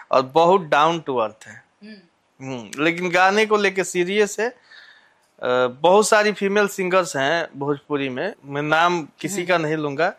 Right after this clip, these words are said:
Speaker 1: वो एक जगह पंच लाइन गा देगी, लेकिन शिल्पी तीन जगह पे पंच लाइन गा के आज भी duet गानों में भेजती है। और उसका अगर आकलन किया जाए तो वो daily मतलब, अ,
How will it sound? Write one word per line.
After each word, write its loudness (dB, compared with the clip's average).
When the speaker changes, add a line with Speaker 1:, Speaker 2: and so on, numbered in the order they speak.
Speaker 1:
वो 4
एक 4
जगह 4
पंच 2
लाइन 4
गा 4
देगी, -4
लेकिन -2
शिल्पी -4
तीन -4
जगह 4
पे -2
पंच -2
लाइन 0
गा 2
के -2
आज 4
भी -2
duet 0
गानों 2
में -4
भेजती -4
है। 2
और 4
उसका 4
अगर 0
आकलन 4
किया 0
जाए 4
तो -6
वो -6
daily 0
मतलब, -2
अ, -8